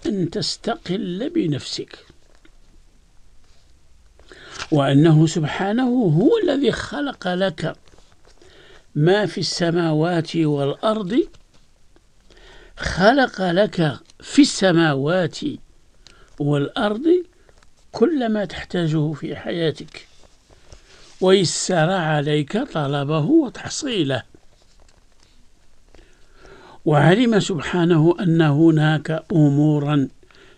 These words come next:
تقهرك وتعجزك،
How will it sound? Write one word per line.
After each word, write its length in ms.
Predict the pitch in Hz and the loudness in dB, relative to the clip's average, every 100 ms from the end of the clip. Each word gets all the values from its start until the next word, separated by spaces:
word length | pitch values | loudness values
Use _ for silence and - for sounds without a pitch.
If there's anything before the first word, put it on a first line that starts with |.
| _ - | _ -6
تقهرك 840 | - 160 135 151 156 151 - 131 - - - - - - - | 0 2 2 2 0 0 -2 -6 -10 -20 -20 -20 -20 -20 -2
وتعجزك، 1200 | 156 147 - 123 123 135 156 131 165 160 - | 0 0 0 0 0 2 2 4 0 -2 -8